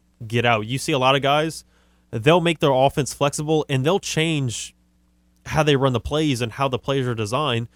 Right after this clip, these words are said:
so that way it fits the mold of how the Q B plays the game. Especially at this point, you,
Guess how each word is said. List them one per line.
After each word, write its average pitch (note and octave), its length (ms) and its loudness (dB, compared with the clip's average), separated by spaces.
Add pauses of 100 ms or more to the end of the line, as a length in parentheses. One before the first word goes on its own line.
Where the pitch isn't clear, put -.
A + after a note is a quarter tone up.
(240)
so - 120 -4
that C#3+ 160 6
way D3 120 4
it C3 100 0
fits - 460 -2
the C#3 100 2
mold B2 460 2 (280)
of B2 100 -6
how C3 120 2
the A#2 80 -4
Q C3 160 -2
B A2 120 -4
plays G#2 260 -4
the G2 80 -16
game. A2+ 260 -10 (960)
Especially G#3 360 4
at B2 60 2
this D3+ 120 0
point, A#2+ 300 -4
you, C3+ 180 -4